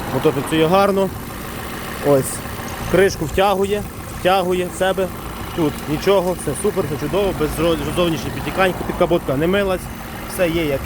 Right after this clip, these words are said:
є, гарні лед фари стоять, лед ближні, дальні і так далі, нічого не билось, нічого не стукало. Одним словом, ціна низька, тупих питань не здавати, кого цікавить, приїжджаємо, дивимось, купляємо. Всі вікна, до речі, рідні, але є тріщина. Мене це влаштовує, мені не заважає моєму обзору.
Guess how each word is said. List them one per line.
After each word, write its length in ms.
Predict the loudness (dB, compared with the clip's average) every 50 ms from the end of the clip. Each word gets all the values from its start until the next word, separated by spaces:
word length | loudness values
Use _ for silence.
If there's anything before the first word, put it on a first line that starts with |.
| -2 0
є, 180 | 0 0 0 0 -2 -8 -8 -2 2
гарні 360 | 4 4 4 6 4 2 2
лед 260 | 4 4 2 2 0 -2 0
фари 320 | 2 2 4 4 2 0 -2 -4 -8 -10 -10 -8 -10 -8 -4
стоять, 320 | 0 2 4 4 4 2 0 -4 -8 -8 -6 0 2
лед 340 | 4 6 6 4 2 2
ближні, 320 | 2 4 4 4 2 2 2
дальні 320 | 4 4 4 4 4 2
і 40 | 2
так 160 | 0 -2 -2
далі, 360 | 0 0 2 2 2 0 -2
нічого 460 | -2 -2 -4 -4 0 0 0 0 2 0
не 80 | 0
билось, 260 | 2 2 2 0 0
нічого 160 | -2 -2 -4 -4
не 60 | -4
стукало. 420 | -2 -4 -4 -4 -2 -4 -4 -2 -2
Одним 180 | 2 4 4 4
словом, 360 | 4 4 4 4 4 4 0
ціна 280 | 0 0 2 2 4 2
низька, 400 | 2 0 -2 -2 0 0 2 2 2 2 2 -2 -6 -10 -14 -18 -20 -6
тупих 260 | -6 -4 -2 -2 -4
питань 220 | -4 -2 -2 -2 -2
не 80 | -2
здавати, 420 | -2 -2 -2 0 0 -2 -2 -6 -6 -4
кого 220 | -2 0 0 0
цікавить, 420 | 0 -2 -4 0 0 2 2 0
приїжджаємо, 540 | 0 0 0 0 2 2 2 2 2 0 2
дивимось, 300 | 2 2 2 2 0 -2 -2 -6
купляємо. 420 | -10 -6 -4 -2 -2 0 -2 -2 -4
Всі 240 | -4 0 0 2
вікна, 200 | 2 4 2 2
до 60 | 4 4
речі, 220 | 2 2 2 2
рідні, 280 | 2 2 2 2 0 2
але 180 | 4 4 4 4
є 80 | 2
тріщина. 440 | 2 0 -2 -4 -2 -2 -2 -4 -4 -6 -8 -10 -12 -10 -10 -10 -8 0 4
Мене 300 | 4 6 6 6 4 2
це 120 | 2 2
влаштовує, 640 | 2 2 2 2 2 2 4 4 4 4 4 4
мені 260 | 4 4 4 6 6 4
не 100 | 4 4
заважає 460 | 4 2 2 2 2 2 2 4 4
моєму 200 | 2 2 2 0
обзору. 420 | 0 0 0 0 0 0 0 -2